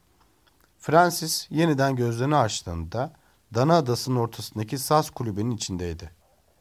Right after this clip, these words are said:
Bilincinin yeniden yerine gelmesi sırasındaki yarı uyanık durumda Sir Ma-, Sir Morgan'ın duvardan kendisine bakan yağlı boya portresini hayal meyal gördü.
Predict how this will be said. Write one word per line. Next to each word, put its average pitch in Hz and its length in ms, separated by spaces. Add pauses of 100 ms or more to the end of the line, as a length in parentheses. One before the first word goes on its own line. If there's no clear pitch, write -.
(360)
Bilincinin 143 480
yeniden 165 540
yerine 127 420
gelmesi 131 500
sırasındaki 95 720
yarı 120 260
uyanık 123 380
durumda 87 480 (360)
Sir - 180
Ma-, 151 440
Sir 135 220
Morgan'ın 151 640 (360)
duvardan 131 540
kendisine 143 520
bakan 117 300
yağlı 120 380
boya 139 260
portresini 107 640
hayal 117 280
meyal 104 300
gördü. 87 440